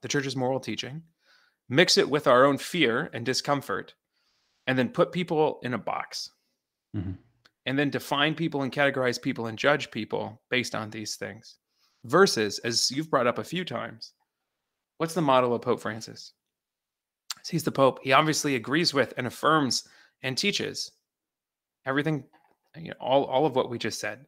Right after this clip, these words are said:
Speaker 1: all of the church's teaching, all of the moral law. Okay. But how does he treat L G B T Q people? He treats them with compassion and sensitivity and respect.
Speaker 2: Mm-hmm.
Speaker 1: Even with,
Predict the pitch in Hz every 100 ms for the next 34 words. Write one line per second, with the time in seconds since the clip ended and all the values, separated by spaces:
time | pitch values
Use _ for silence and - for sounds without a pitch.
0 | _ 165 139 120 113 113 - - 107 -
1 | 117 - 147 135 113 120 139 - 117 _
2 | _ _ - - 175 165 - _ _ _
3 | _ _ _ _ _ _ _ _ - 127
4 | 180 175 165 - 180 170 _ _ _ _
5 | _ _ 135 143 135 127 151 143 120 -
6 | - _ _ _ _ _ _ _ _ _
7 | _ - 151 165 160 135 120 123 120 127
8 | - 165 156 - 117 139 123 117 135 156
9 | 165 156 - 131 123 - 104 113 - _
10 | _ _ _ _ _ _ - 98 - -
11 | _ _ - 175 202 160 143 139 135